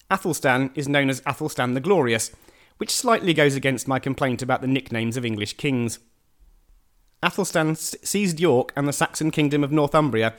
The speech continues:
and at that time was ruler of all England. Athelstan was the great-grandson of Alfred, King of Wessex, who set the process in motion. Alfred is, of course, Alfred the Great. The kingdom maintained its unity despite a number of civil wars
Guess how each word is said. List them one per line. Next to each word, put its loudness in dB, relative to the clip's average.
and 2
at 6
that 0
time 0
was -4
ruler 0
of -4
all -2
England. -2
Athelstan 4
was 0
the -4
great-grandson 2
of -4
Alfred, 0
King -2
of -4
Wessex, -2
who 2
set -2
the -6
process -4
in -2
motion. 0
Alfred 2
is, 2
of -4
course, -6
Alfred -6
the -10
Great. 0
The -2
kingdom 4
maintained 4
its -2
unity 0
despite 0
a 0
number 4
of 0
civil 0
wars 0